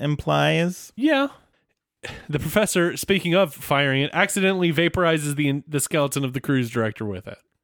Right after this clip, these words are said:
Speaker 2: So that sucks.
Speaker 1: So they read the inscription on the, um, on the,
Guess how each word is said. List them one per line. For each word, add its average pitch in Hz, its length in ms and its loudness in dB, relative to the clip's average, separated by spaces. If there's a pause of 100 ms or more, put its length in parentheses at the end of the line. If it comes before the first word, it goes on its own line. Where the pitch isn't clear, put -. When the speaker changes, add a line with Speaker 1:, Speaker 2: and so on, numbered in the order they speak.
(640)
Speaker 2:
So 214 120 0
that 220 160 2
sucks. - 480 -4 (100)
Speaker 1:
So 160 180 4
they 170 140 6
read 175 260 4
the 165 360 4
inscription 127 800 2
on 113 320 4
the, 104 480 0 (1040)
um, 98 520 0 (240)
on 113 260 2
the, 107 600 0